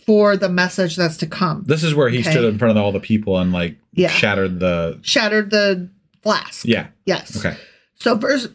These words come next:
Speaker 1: verse one says, "Thus says the Lord, go and get a potter's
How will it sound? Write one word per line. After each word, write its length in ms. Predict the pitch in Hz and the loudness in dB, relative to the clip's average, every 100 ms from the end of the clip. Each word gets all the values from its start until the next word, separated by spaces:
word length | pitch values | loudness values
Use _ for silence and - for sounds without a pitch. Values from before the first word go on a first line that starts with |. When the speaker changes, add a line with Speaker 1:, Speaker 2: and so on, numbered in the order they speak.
| - | -2
Speaker 1:
verse 260 | 254 349 | -2 -2
one 320 | 247 262 262 262 | -4 -4 -2 -2
says, 380 | 247 226 220 | 0 0 -2
"Thus 220 | 202 262 311 | -2 -2 -2
says 260 | 277 269 | -2 -2
the 100 | 247 | -2
Lord, 420 | 240 220 196 190 | 2 4 4 2
go 180 | 208 220 | 0 0
and 160 | 240 233 | 2 0
get 180 | 226 - | 0 -2
a 60 | 196 | -6
potter's 520 | - 220 214 214 | -4 0 2 2